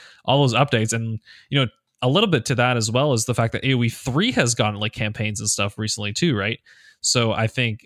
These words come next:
and, and new civs and stuff. So I think it's wild that they're supporting all the games. I think A-,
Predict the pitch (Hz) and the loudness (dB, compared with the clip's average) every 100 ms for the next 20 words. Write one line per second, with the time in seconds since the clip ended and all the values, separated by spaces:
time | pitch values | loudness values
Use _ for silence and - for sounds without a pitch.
0 | - 113 107 107 110 110 - 110 98 101 | -6 -4 -2 -4 -2 -2 0 -2 -4 -4
1 | - 101 98 - 107 - 123 165 143 123 | -2 -2 -2 -2 -2 -2 -2 0 0 0
2 | 120 120 110 104 104 95 - 117 110 - | 0 2 2 0 -2 -4 -6 -4 -2 -2
3 | 113 113 107 107 104 95 101 - - - | -4 -2 -2 -2 -2 -4 -6 -14 -4 0
4 | 202 208 165 185 | 2 2 0 0